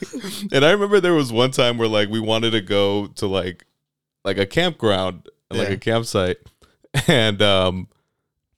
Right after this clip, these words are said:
Speaker 1: for whatever reason, we end up in the middle of a desert.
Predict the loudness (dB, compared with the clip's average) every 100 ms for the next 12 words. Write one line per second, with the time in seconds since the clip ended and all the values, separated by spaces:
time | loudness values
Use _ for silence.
0 | _ -6 4 6 8 6 6 6 4 4
1 | 4 2 2 -4 -10 _ _ _ _ _
2 | 0 4 4 4 4 4 2 4 4 4
3 | 4 2 0 0 -6 -8